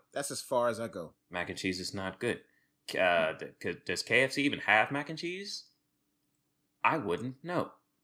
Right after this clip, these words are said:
Speaker 2: Because it's
Speaker 1: Nope.
Speaker 2: not good. I never get it. I don't even know if Popeyes has it. I,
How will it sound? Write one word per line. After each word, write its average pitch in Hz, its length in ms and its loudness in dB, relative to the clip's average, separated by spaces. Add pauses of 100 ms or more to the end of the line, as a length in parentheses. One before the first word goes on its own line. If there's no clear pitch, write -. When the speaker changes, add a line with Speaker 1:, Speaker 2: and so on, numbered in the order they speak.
(280)
Speaker 2:
Because 117 300 -4
it's 107 160 -6
Speaker 1:
Nope. 101 120 -4
Speaker 2:
not - 160 -6
good. 104 160 -2
I 85 120 -10
never 85 320 -6
get 95 180 -4
it. - 120 -14 (840)
I 95 80 0
don't 101 240 -2
even 110 200 -4
know 110 100 0
if 107 100 -2
Popeyes 92 400 0
has 80 180 -4
it. 85 40 -4
I, 98 180 0